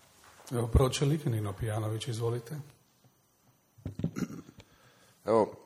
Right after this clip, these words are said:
Speaker 2: ja bih vam na to pitanje isto dao pismeni odgovor, budući da nisam sto posto siguran, zato što u, e, zakonu koji opisuje postupak izvlaštenja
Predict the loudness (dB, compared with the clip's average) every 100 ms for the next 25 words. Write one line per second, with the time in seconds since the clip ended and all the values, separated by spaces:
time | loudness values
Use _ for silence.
0 | -2 8 10 10 8 8 6 2 0 -2
1 | -2 0 0 -2 2 0 0 6 8 8
2 | 2 2 2 4 6 8 8 6 2 2
3 | 4 4 4 0 0 0 0 -2 -6 -2
4 | 2 4 4 2 -4 -2 0 2 -2 2
5 | 4 6 4 0 -8 -6 -8 -6 -4 -2
6 | -4 4 2 6 2 6 8 8 6 2
7 | 0 2 0 0 -4 -4 -4 -4 -4 0
8 | 2 2